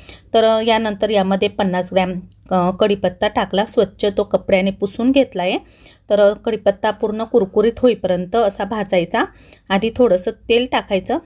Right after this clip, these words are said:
आता याची मी रेसिपी टाकलेली आहे, रील पण टाकलेली आहे, तुम्ही सर्वांनी बघितली असेल.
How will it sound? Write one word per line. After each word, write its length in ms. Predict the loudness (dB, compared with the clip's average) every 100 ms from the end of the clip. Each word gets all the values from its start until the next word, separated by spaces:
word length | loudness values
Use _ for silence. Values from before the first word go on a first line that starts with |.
| -10 -12
आता 180 | -4 0
याची 280 | 2 0 -2
मी 160 | -4
रेसिपी 360 | -2 -2 -4 -4
टाकलेली 460 | -2 -2 -2 -2 0
आहे, 160 | 0
रील 200 | 2 0
पण 180 | -2 -4
टाकलेली 440 | -2 -2 -2 0
आहे, 100 | 0
तुम्ही 220 | 0 -2 0
सर्वांनी 380 | 2 2 0
बघितली 420 | 0 0 -2 0 2
असेल. 560 | 2 2 -2 -8 -20